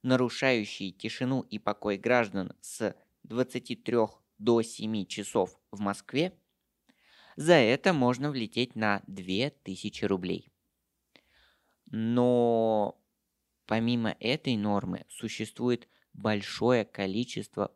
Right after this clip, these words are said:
противопожарных инструкций и правил, которые тоже необходимо соблюдать.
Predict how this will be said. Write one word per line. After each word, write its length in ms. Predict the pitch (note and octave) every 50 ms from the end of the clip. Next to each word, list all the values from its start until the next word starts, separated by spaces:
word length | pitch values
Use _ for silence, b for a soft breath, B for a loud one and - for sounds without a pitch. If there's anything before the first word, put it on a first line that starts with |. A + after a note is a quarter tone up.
| _
противопожарных 1160 | - - A2 G#2+ - - G#2+ G2+ G#2 G#2 - - G2+ G2+ G2 F#2+ G#2+ A2 A2+ A2 G#2 G2 F#2+ - - -
инструкций 800 | - G2+ F#2+ - - - - G2+ G2+ B2 B2+ - - - - G2+
и 300 | - - - A2 A2 G#2
правил, 640 | - - - - G#2 G#2+ A#2 F#2+ E2+ - - - _ _ _ _ _ _ _ _ _
которые 420 | - - G#2+ - - G2+ F#2+ F#2 F2+ - _ -
тоже 340 | - F#2 F#2 G#2 G2+ A2+ A2+
необходимо 680 | A2 G2 F#2 F2+ - - - F#2+ F2+ F#2 G2 G2+ G2+
соблюдать. 680 | G2 - - G2 F#2 G2+ G2+ G#2 G#2 G#2+ G2 - _